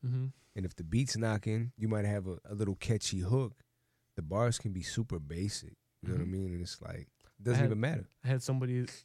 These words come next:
Speaker 1: that you and I both know tell me this recently. They said we had heard that, um, right when it came out, uh, Panda by Designer.
Speaker 2: Yeah.
Speaker 1: <laughs> He was like, <laughs> he was like, "This song is a perfect example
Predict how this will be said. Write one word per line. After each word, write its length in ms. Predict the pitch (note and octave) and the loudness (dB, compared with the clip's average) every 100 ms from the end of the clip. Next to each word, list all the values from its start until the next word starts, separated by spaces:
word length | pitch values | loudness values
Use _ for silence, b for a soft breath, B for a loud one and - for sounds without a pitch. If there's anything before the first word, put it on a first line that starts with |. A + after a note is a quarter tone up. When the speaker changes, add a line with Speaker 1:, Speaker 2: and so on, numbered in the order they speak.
| - | -2
Speaker 1:
that 80 | A2+ | 2
you 180 | B2+ | 2
and 100 | A#2 | 2
I 80 | A#2+ | 0
both 240 | A2+ A2+ A#2 | 0 0 2
know 160 | A2+ | 0
tell 160 | - A#2+ | 2 2
me 120 | A#2 | 2
this 200 | A2+ A2 | -2 -2
recently. 340 | A#2+ A#2+ A#2 A#2 | -2 -2 -2 0
They 100 | A#2 | 0
said 240 | A2+ A2+ B B B B | 0 -4 B B B B
we 140 | C#3 B2+ | 0 2
had 120 | A#2 | 2
heard 180 | B2 A#2+ | 0 2
that, 300 | A#2 A2 A2+ | 0 0 -2
um, 380 | B2 A2 A2 A2 _ _ - | -2 -2 -2 -6 _ _ 2
right 120 | B2+ | 4
when 120 | C3 | 4
it 60 | B2 | 2
came 200 | B2+ B2 | 2 2
out, 220 | A2+ A#2 B B B _ - | 0 -4 B B B _ -12
uh, 100 | - | -8
Panda 360 | - C3 C3 A#2 | 0 2 2 0
by 160 | A#2 A#2 | 0 0
Designer. 540 | A2+ A#2+ B2+ C#3 C#3+ - | 2 2 2 0 -4 -2
Speaker 2:
Yeah. 180 | F2+ F#2+ | -2 0
Speaker 1:
<laughs> 60 | - | 0
He 220 | - C3+ | 4 6
was 220 | E3+ D3+ | 6 4
like, 300 | D#3 B2+ - B B B B _ _ _ _ _ - | 2 2 -4 B B B B _ _ _ _ _ -12
<laughs> 160 | - | -4
he 600 | C#3 - - - - - | -4 -4 -10 -18 -16 -4
was 60 | C#3+ | 0
like, 120 | B2+ | 0
"This 140 | C#3 C#3 | 0 2
song 220 | D3+ D3 | 2 2
is 80 | B2 | 0
a 40 | |
perfect 340 | B2 C#3+ D3 C3 | 0 0 2 -2
example 520 | A#2 B2+ C3 A#2 | 2 2 2 -2